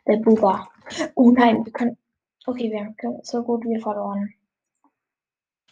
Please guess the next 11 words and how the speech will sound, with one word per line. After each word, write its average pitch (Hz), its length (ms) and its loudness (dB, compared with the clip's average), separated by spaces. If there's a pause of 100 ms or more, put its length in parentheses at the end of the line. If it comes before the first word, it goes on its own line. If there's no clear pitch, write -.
(120)
Wir 294 160 0
müssen 311 340 2
die - 120 -16
Zeit 311 420 -2
halt 269 200 2
überleben. 226 1120 0 (1600)
Ist 262 160 -2
halt 294 180 4
unschaffbar. 285 1080 -4 (2750)
Das 247 160 -2
Feuer, 254 360 0